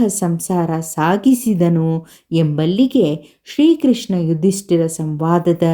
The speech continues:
ಸಂಕಷ್ಟಹರ ಗಜಾನನ ಮಹಾಗಣಪತಿಯ ಆಷಾಢ ಮಾಸದ ಕಥಾಮಹಿಮೆಯು ಸಂಪೂರ್ಣವಾಯಿತು.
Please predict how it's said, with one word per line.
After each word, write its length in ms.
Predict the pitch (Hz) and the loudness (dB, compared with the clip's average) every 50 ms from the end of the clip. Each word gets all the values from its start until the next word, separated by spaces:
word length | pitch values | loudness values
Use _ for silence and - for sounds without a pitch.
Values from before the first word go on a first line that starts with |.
| 160 165 - - - _ - | 0 -4 -8 -18 -20 _ -10
ಸಂಕಷ್ಟಹರ 800 | - - 226 233 262 302 294 311 285 - - - 220 196 190 175 165 156 | -4 0 2 4 4 4 4 2 2 0 0 -2 -2 0 0 0 0 0
ಗಜಾನನ 680 | 151 165 165 156 156 185 185 180 175 175 170 160 160 160 | 0 0 0 2 4 4 2 4 2 0 0 0 -2 -2
ಮಹಾಗಣಪತಿಯ 1080 | 165 160 156 147 143 185 214 233 208 196 185 170 165 - 165 - - 165 160 160 156 151 151 156 156 - - - _ - | -2 -2 -2 -2 -2 0 2 2 2 2 0 0 0 -2 -4 -2 0 0 2 2 0 0 -4 -6 -8 -12 -20 -20 _ -8
ಆಷಾಢ 640 | - - 160 165 170 185 - - - 285 294 294 254 247 | -2 0 2 2 2 2 0 0 0 2 2 4 2 2
ಮಾಸದ 680 | 208 180 165 165 165 165 - 175 156 160 156 156 156 | 2 2 0 0 -2 -2 -2 -2 -2 -2 -4 -4 -6
ಕಥಾಮಹಿಮೆಯು 1200 | 156 - 165 160 160 196 208 208 196 180 160 160 147 165 160 156 160 170 190 180 160 156 151 151 - _ _ _ | -6 -6 -6 -4 -2 -2 -2 0 0 0 0 0 0 0 0 0 0 2 2 2 2 0 -2 -4 -8 _ _ _
ಸಂಪೂರ್ಣವಾಯಿತು. 1400 | - - 185 156 151 - - - 226 254 302 320 294 240 196 165 156 151 151 151 - 165 151 151 - - _ _ | -4 -2 -2 -2 -2 -2 0 2 2 2 4 2 2 2 2 2 0 0 -2 -2 -4 -4 -4 -4 -6 -12 _ _